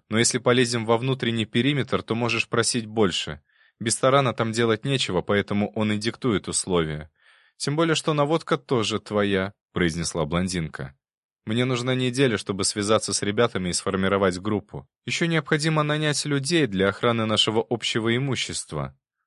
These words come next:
Дора обвела рукой зал, который днем выглядел совершенно иначе. Кровь и дерьмо мы вчера отмыли, запах табака выветрился, поэтому помещение напоминало обычное кафе из моего мира, если бы не барная стойка.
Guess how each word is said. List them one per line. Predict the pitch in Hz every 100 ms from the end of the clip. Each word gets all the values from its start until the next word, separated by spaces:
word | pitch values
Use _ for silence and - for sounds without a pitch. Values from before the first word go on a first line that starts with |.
| -
Дора | 127 170 110
обвела | 80 80 104 127
рукой | 113 - 113
зал, | 120 143
который | 82 - 92
днем | 90 131 131
выглядел | 110 110 101 95
совершенно | - 92 - 131 113 101
иначе. | 101 80 - - 67 _ _ _ _
Кровь | 139 170 -
и |
дерьмо | 101 101 127 110
мы | 82
вчера | - 92 82 71
отмыли, | 67 104 131 110 85
запах | 82 135 95 -
табака | 78 71 - 69
выветрился, | 101 127 104 98 87 - 90 73 _ _ _ _
поэтому | 110 135 151 139
помещение | 147 147 - 175 175 113
напоминало | 80 78 95 117 135 131 117 95 _ _
обычное | - 156 202 - 143
кафе | 135 - 143 - 107 69 - -
из | 98
моего | 101 98 117
мира, | 123 98 67 65
если | - 135 -
бы | 117
не | 117
барная | 123 107 82 95
стойка. | - 120 82 - 67 67